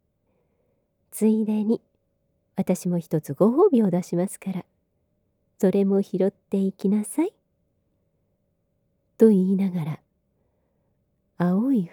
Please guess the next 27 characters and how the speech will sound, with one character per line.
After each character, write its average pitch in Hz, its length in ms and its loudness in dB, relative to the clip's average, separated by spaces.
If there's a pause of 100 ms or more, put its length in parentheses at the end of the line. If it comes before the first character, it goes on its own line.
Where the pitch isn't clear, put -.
斑 254 100 2
の 240 140 4
入 180 240 -6
っ - 60 -12 (180)
た 143 260 -8 (260)
小 262 260 -2
さ 220 180 -6
な 165 100 -4
羽 143 360 -8
を 147 120 -12 (880)
高 165 320 -4
い 165 140 -2
枝 156 240 -2
の 202 220 0
上 220 160 0
か 202 160 -6
ら 143 180 -4
落 143 220 -6
と 214 40 -2
し - 100 -14
て 214 180 -10
よ 135 180 -10
こ 156 100 -14
し - 180 -8
ま 190 120 -8
し - 140 -14
た。 - 180 -20